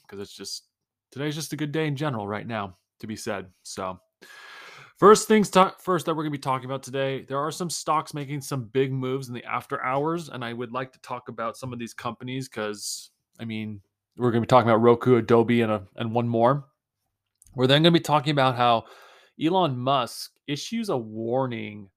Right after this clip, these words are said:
to Tesla because it says here Tesla cuts job openings since Elon Musk economic warning.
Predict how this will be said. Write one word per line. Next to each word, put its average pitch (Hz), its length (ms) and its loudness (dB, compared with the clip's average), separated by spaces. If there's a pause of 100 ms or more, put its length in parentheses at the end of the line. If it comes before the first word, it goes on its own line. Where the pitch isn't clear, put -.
(120)
to 101 100 -18
Tesla 107 880 -6 (840)
because 117 320 -6
it 123 100 -8
says 135 180 -2
here 135 120 -2
Tesla 139 340 -2
cuts 131 300 -8
job 123 320 2
openings 120 340 -6
since 113 200 -14
Elon 120 260 -8
Musk 117 440 -8 (160)
economic 117 560 -8
warning. 110 720 -4